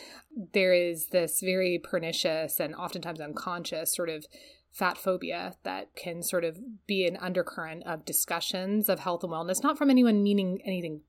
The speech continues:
bad, but, um, you know, we've talked about all the reasons in which, you know, B M I might not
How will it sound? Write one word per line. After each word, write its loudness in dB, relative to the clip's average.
bad, 0
but, 0
um, -2
you -6
know, -2
we've -6
talked -8
about -2
all 0
the 0
reasons -6
in -6
which, -4
you -6
know, -10
B 0
M -2
I -8
might -8
not -8